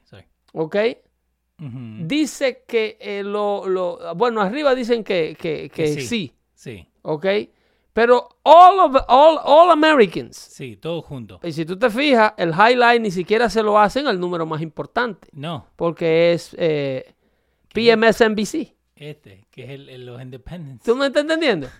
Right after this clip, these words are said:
Speaker 1: <laughs>
Speaker 2: Setenta por ciento de los independientes y sesenta y seis por ciento de todos los americanos,
Speaker 1: Sí.
Speaker 2: después que salió el Mueller Report, entienden que el presidente está limpio,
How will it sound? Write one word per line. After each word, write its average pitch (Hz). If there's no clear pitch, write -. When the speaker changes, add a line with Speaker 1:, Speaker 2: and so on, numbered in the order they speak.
Speaker 1:
<laughs> 294
Speaker 2:
Setenta 392
por 330
ciento 277
de 240
los 233
independientes 208
y 214
sesenta 226
y 202
seis 269
por 269
ciento 269
de 226
todos 262
los 226
americanos, 185
Speaker 1:
Sí. 117
Speaker 2:
después 175
que 247
salió 214
el 214
Mueller 196
Report, 160
entienden 202
que 214
el 196
presidente 185
está 160
limpio, 214